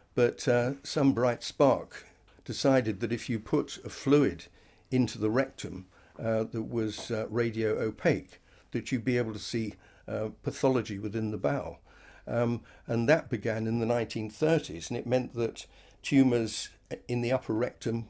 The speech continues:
which could also, of course, be seen with a sigmoidoscope, uh, but also, and importantly, tumours in the colon could be seen all the way round to the, um,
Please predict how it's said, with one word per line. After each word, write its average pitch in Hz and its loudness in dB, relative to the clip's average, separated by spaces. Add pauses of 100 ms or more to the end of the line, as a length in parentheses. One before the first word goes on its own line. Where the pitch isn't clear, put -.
which 110 -8
could 95 -6
also, 120 -2
of - -8
course, 135 0
be 92 -10
seen 110 -4
with 101 -6
a 98 -10
sigmoidoscope, 104 -4 (420)
uh, 123 2
but 127 2
also, 143 6
and 113 4
importantly, 110 2
tumours 135 6
in 127 0
the 123 0
colon 175 -2 (340)
could 95 0
be 104 -4
seen 95 -4
all 143 4
the 143 4
way 139 8
round 131 4 (580)
to 131 2
the, 117 0
um, 117 -2